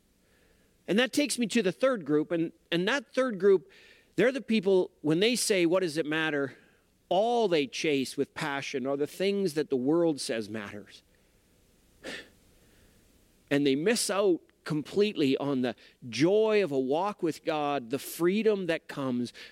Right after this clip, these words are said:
when you're in his will, when you care about the people he cares about,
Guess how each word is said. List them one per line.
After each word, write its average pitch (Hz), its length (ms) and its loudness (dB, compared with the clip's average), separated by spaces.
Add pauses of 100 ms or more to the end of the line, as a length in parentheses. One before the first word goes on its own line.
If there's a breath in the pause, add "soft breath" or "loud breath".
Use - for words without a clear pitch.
when 156 180 2
you're 160 200 6
in 220 140 4
his 190 180 2
will, 147 480 2 (180 loud breath)
when 160 200 2
you 208 300 6 (100)
care 208 440 2
about 160 400 0
the 143 100 -6
people 170 400 -2
he 160 160 -6
cares 139 380 -2
about, - 380 -12